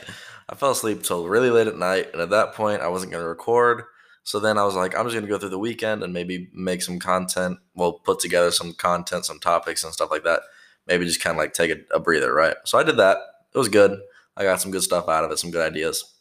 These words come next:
But today, I'm just gonna go right off the dome just because I'm, like, one of them freestyle rappers, you know? I'm the next Eminem. Just kidding. Don't take that seriously.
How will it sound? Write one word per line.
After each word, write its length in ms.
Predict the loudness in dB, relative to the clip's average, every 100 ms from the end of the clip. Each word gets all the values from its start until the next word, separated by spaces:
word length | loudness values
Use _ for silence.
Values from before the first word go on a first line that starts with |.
| _ _ _ _ _ _
But 240 | 0 2
today, 400 | 4 8 8 6 0 -16 -20 -20 -6
I'm 120 | -4
just 80 | -2
gonna 100 | 2
go 100 | 4
right 160 | 6
off 120 | 4
the 40 | 0
dome 500 | -2 -2 -2 -6 -12 -14
just 180 | -14 -14
because 580 | -8 -4 -4 -4 -8 _ _ _ -10
I'm, 160 | -4
like, 300 | -2 -2 -2
one 140 | -4 -2
of 60 |
them 180 | 0 -2
freestyle 580 | -4 -4 -2 -2 -2 2
rappers, 460 | 2 2 -2 -6 -6
you 80 |
know? 180 | -2 -2
I'm 120 | -2
the 40 | -2
next 300 | 0 -2 -2
Eminem. 560 | -4 -2 -2 -4 -8 _ _ _
Just 220 | -8 -6
kidding. 320 | -4 -6 -8 -16 _ -2
Don't 180 | -2
take 140 | -2 -4
that 120 | -6
seriously. 400 | -6 -6 -8